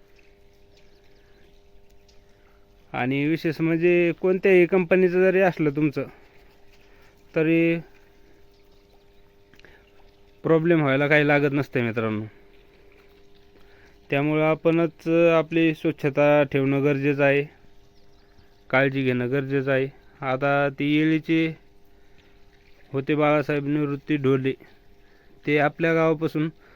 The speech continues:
पंधरा वीस किलोमीटरच अंतर आहे बघा त्यांचं आणि आमचं. तर, अ, मित्रांनो,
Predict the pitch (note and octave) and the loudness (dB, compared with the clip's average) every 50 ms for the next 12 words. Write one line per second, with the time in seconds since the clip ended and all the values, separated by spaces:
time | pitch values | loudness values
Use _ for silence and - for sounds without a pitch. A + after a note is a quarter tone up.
0 | - - - _ - - D#3 D#3 D3+ C#3+ D3 D3+ C#3+ - - - D#3+ D3+ D3+ D3+ | -20 -20 -20 _ -6 -4 -4 -2 0 0 0 0 -2 -4 -4 -4 -2 -2 -2 -2
1 | C#3+ D3 D3+ D3 D#3 D3 C#3 C#3+ C#3+ C#3 C3+ D3+ C#3+ C#3 C3 A#2 A#2 A#2 A2+ A2+ | -2 -2 -2 -2 -2 -2 0 -2 -2 -2 -2 -2 0 0 2 2 0 0 0 0
2 | A#2+ A#2+ A#2+ A2+ - A#2+ A#2 A#2 A2+ A2 G2+ - A2 A2 - - - - - - | 0 -2 -2 -2 -4 -4 -4 -2 -4 -4 -6 -8 -12 -14 -16 -20 -20 -20 -20 -20
3 | - - - - - - - - - - - - _ _ _ - - _ - - | -20 -20 -20 -20 -20 -20 -20 -20 -20 -20 -20 -20 _ _ _ -20 -20 _ -20 -20
4 | - _ - - - _ _ - - - - _ - - - _ _ - - - | -20 _ -20 -20 -20 _ _ -20 -20 -20 -20 _ -20 -20 -20 _ _ -20 -20 -20
5 | - - - - - - - - - - - - - - - - - D3+ D3 D#3 | -20 -20 -20 -20 -20 -20 -20 -20 -20 -20 -20 -20 -20 -20 -12 -6 -4 -2 0 2
6 | D#3+ D#3+ D#3+ D#3+ D#3+ D#3 D#3+ D#3 D3 - D#3 D#3 D#3 D#3 D#3 D#3 D#3 | 2 4 4 4 4 2 2 -2 -2 -4 -2 -2 0 -2 -2 -2 -4